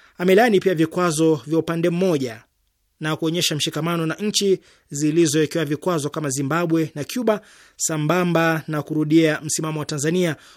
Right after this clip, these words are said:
wa kuunga mkono haki ya Wapalestina na Wasaharawi ya kujitawala. Akihitimisha hotuba yake, makamu wa rais wa Tanzania amenukuu maneno ya baba wa taifa hilo, Mwalimu Julius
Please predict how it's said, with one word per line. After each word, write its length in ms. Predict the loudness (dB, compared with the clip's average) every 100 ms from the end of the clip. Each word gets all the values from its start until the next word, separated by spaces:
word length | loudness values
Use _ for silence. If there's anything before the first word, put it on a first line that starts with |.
| _
wa 140 | -6 -4
kuunga 360 | -4 -2 -2
mkono 340 | -4 -4 -2 -4
haki 540 | -4 -4 -4 -2 -2
ya 120 | 0
Wapalestina 680 | 0 0 -2 -2 0 0 0 -4 -14 -20 -20 -20 -20 -4
na 520 | 0 2 2 0 -2 -4
Wasaharawi 840 | -2 -2 -2 -2 2 4 4 0 _ _ _
ya 140 | -6
kujitawala. 680 | -4 -4 -4 0 4 4 4 -4 _ _ _ _ _ -6
Akihitimisha 680 | 2 4 6 6 6 4
hotuba 260 | 2 2 4
yake, 360 | 4 4 4 4
makamu 360 | 2 0 0
wa 60 | 2
rais 160 | 0
wa 60 | 0
Tanzania 580 | -2 0 2 2 0 -2 _ _ _ _
amenukuu 420 | -2 0 2 2
maneno 600 | 2 4 4 4 2 0 0
ya 140 | -2
baba 380 | 0 0 0 0
wa 100 | -2
taifa 280 | -4 -4 0
hilo, 400 | 4 4 4 -2
Mwalimu 560 | -6 2 6 6 4 0 -4 _ _
Julius 560 | -6 4 4 6 2 2